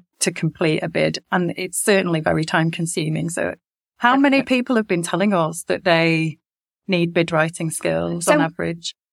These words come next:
Speaker 2: from the Go for Growth platform, seventy-eight percent of providers that we have registered are telling us that they're struggling with bid writing skills or developing their bid writing skills.
Speaker 1: Yeah. And I think when we've asked in polls as well, that's been, it's always been really high up the agenda,
Speaker 2: It has,
Speaker 1: hasn't it?
Speaker 2: yeah.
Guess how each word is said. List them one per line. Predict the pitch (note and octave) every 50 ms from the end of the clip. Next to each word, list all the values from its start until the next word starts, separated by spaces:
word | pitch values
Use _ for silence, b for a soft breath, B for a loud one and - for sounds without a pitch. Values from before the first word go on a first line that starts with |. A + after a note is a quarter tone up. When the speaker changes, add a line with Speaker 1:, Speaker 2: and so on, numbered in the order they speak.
| _ _ _ _
Speaker 2:
from | - - - D4+ D4 D4+ D4+ D4 C#4+
the | D4 C#4+ C#4+ C#4+
Go | C4+ B3+ C4
for | - _
Growth | - A#3+ A#3+ A#3+ -
platform, | - A3 - - _ - D#3+ D#3 D#3 D#3 D#3+ E3 D#3+ E3
seventy-eight | - - G#3 G3+ G#3 G3+ G#3+ - - A3 F#3 F3 E3+ E3+ - _
percent | - G3+ - - E3+ E3 E3+ -
of | E3+ E3+ -
providers | - F3+ E3+ E3+ E3 D#3+ E3+ E3 -
that | - -
we | - E3+
have | E3+ E3 E3+ E3+
registered | D#3+ E3 E3 - F3 - - - F3+ F#3 F3+ F3 -
are | F#3+
telling | F3+ - F#3 F3+ F3+ F3+
us | F3+ F#3 -
that | - -
they're | - F#3
struggling | - - F3+ F3+ F#3+ F3+ F#3
with | F3+ F3+ -
bid | F3+ F3+ F#3+
writing | F#3 F#3+ F#3+ - F#3 F3
skills | F#3 - G3 F#3+ G3+ G#3 - -
or | G3 F#3
developing | G3 F3 E3 F3+ E3+ F3 F3+ F#3 - - F#3 F#3+
their | F#3+ F3
bid | - F#3+ F3+ -
writing | F3+ F3 - - G3 G3+
skills. | F#3 - - G3 G3 G#3 A3+ A#3+ - - -
Speaker 1:
Yeah. | G3 E3+ D#3+ E3 D3+ - _ _ _ - -
And | G3 G3+
I | G3
think | - C#4 B3+
when | B3 A#3
we've | G#3+ G3+ G3+
asked | G3 G3 - - F3
in | E3 D#3+
polls | - - F3+ F3+ G3 F#3+ F#3+ F#3
as | F3 E3+
well, | F#3 F3 F3 F3+ F3
that's | E3 E3 -
been, | - F#3+ E3+ E3 D#3+ D#3 D#3 -
it's | F3+ E3+ -
always | G#3 G#3 G#3 G#3 G3+ -
been | F#3 E3+ E3+ E3+
really | F3 F3+ F3+ E3+ E3+
high | E3+ - F3 E3 E3
up | D#3+ - E3
the | E3 D3+
agenda, | D#3 D#3 F#3+ F#3 G3 F#3 F3 E3+
Speaker 2:
It |
has, | F3 F#3 F3 E3+ E3+ F3
Speaker 1:
hasn't | F3 F3+ F3+
it? |
Speaker 2:
yeah. | E3 E3 E3 E3+